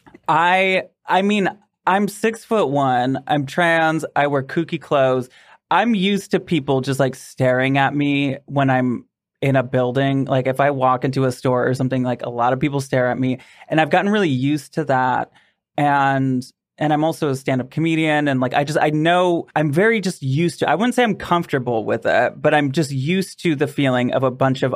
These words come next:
eyes. Like, there is, like, some kind of energy that you feel when someone's looking at you or whatever.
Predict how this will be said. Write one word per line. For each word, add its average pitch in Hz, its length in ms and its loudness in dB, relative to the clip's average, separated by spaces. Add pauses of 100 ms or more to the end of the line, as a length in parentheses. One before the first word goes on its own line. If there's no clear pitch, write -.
eyes. 127 400 0
Like, 135 360 -4
there 147 140 0
is, 208 200 2
like, 208 140 2
some 202 160 -2
kind 175 160 0
of - 120 0
energy 131 600 0
that 120 160 -2
you 131 100 -2
feel 131 340 -2
when 123 260 -4 (300)
someone's 135 360 2
looking 139 400 2
at 117 180 -2
you 123 220 0
or 120 80 -4
whatever. 123 500 -2